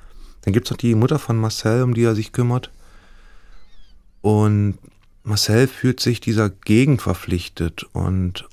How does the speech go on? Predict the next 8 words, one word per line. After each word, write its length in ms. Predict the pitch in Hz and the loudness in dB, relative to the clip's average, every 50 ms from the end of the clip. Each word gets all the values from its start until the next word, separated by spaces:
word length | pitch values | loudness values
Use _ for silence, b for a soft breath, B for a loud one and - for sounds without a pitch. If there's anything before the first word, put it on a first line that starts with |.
| - - - - - | -20 -20 -20 -20 -10
seinen 240 | - - 98 98 95 | -4 -2 -2 -2 -2
Freunden 480 | - - 95 101 110 123 127 - - | -4 -2 0 2 2 2 2 0 -2
und 80 | 95 87 | -2 -2
seiner 240 | - 92 95 92 95 | 0 -2 -2 0 0
Heimat 380 | 98 101 113 110 101 87 - | 0 0 0 0 0 -2 -4
und 80 | 90 87 | -4 -4
seiner 180 | 92 92 92 | -2 -2 -2
Familie. 800 | 90 - 98 92 95 98 104 107 104 98 90 85 82 85 82 87 | -2 -2 -2 0 0 2 2 2 2 2 2 0 -2 -4 -6 -8